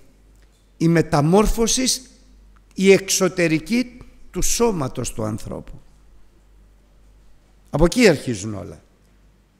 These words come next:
Σιγά σιγά αρχίζει η μεταμόρφωση.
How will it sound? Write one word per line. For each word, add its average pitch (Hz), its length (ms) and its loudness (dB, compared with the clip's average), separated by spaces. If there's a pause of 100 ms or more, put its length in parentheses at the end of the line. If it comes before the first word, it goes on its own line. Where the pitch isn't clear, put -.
(3250)
Σιγά 269 320 2
σιγά 139 260 -2
αρχίζει 120 360 -8
η 123 40 -10
μεταμόρφωση. 113 880 -14